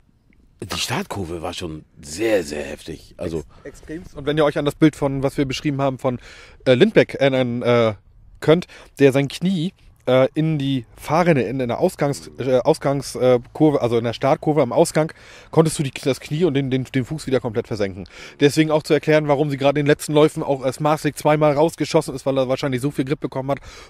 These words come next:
Speaker 2: Und ich bin der Meinung, auch wenn uns das anders gesagt worden ist, wir sind ja nicht doof,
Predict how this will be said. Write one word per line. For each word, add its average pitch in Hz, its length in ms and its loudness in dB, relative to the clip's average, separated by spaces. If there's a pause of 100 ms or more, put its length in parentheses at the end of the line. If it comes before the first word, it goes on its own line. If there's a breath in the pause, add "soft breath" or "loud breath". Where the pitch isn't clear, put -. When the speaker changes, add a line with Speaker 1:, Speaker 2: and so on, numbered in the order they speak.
(100)
Speaker 2:
Und 214 320 2
ich 202 180 -2
bin 175 120 0
der 160 100 4
Meinung, 131 340 -2 (220 loud breath)
auch 147 220 4
wenn 156 120 4
uns 151 120 -4
das 151 160 -4
anders 156 220 -2
gesagt 147 340 0
worden 120 200 -2
ist, - 120 -10
wir 131 60 -4
sind 160 220 -4
ja 147 100 0
nicht 147 300 -6
doof, 165 200 2